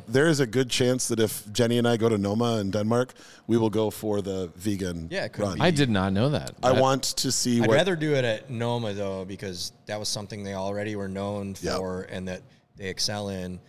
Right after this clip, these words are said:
Speaker 2: I just, I don't have anything against it, but with all the opportunity there and the limited
Speaker 1: Understandable.
Speaker 2: number of nights, yeah, okay. No,
Speaker 1: So
Speaker 2: this is
Speaker 1: I'm,
Speaker 2: your answer,
Speaker 1: I,
Speaker 2: yeah.
Speaker 1: I'm, I'm interested in that, but I'm, I'm gonna go with, I would hate myself if I couldn't go back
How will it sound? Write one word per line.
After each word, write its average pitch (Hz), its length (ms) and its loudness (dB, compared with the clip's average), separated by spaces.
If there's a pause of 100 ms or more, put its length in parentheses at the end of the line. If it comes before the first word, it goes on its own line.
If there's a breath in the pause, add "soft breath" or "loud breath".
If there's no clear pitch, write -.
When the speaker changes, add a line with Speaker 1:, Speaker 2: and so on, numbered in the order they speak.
(300 soft breath)
Speaker 2:
I 107 60 -10
just, - 320 -6 (760)
I 123 100 -8
don't 190 100 -6
have 202 100 -2
anything 156 300 -2
against 123 420 -4
it, - 100 -4
but 110 120 -8 (120)
with 107 260 -8
all 123 220 0
the 135 100 -2
opportunity 117 760 -6
there 98 420 -2
and 95 140 -6
the 95 60 -8
limited 101 160 -4
Speaker 1:
Understandable. 123 320 0
Speaker 2:
number 95 200 -6
of 95 60 -10
nights, 110 480 -6
yeah, 107 220 -8
okay. - 180 -12 (160)
No, 151 40 -12
Speaker 1:
So 156 200 6
Speaker 2:
this 143 80 6
is 143 60 0
Speaker 1:
I'm, 151 80 4
Speaker 2:
your 123 120 -4
answer, 110 320 -8
Speaker 1:
I, 143 120 2
Speaker 2:
yeah. 151 100 2
Speaker 1:
I'm, 139 320 4
I'm 127 160 4
interested 139 380 4
in 123 80 2
that, 113 200 4
but 110 140 4
I'm, 104 240 4
I'm 113 160 4
gonna 117 160 4
go 104 180 2
with, 98 420 0 (540)
I 120 100 4
would 117 120 4
hate 113 180 -2
myself 104 480 0
if 98 140 0
I 104 100 4
couldn't 107 260 0
go 95 120 0
back 80 420 -4